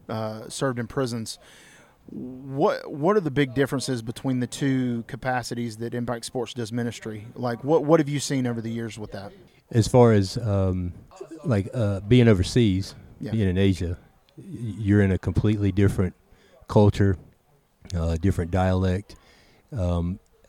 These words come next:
Speaker 2: and what really struck me was seeing these people and seeing 'em,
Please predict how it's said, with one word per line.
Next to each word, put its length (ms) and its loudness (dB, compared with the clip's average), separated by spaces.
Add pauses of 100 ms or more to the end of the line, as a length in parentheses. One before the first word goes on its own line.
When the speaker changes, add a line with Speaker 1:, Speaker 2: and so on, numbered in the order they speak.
(400)
Speaker 2:
and 140 2
what 160 4
really 260 6
struck 360 4
me 180 2
was 440 2
seeing 300 2
these 200 0
people 480 0
and 160 -4
seeing 280 2
'em, 260 -2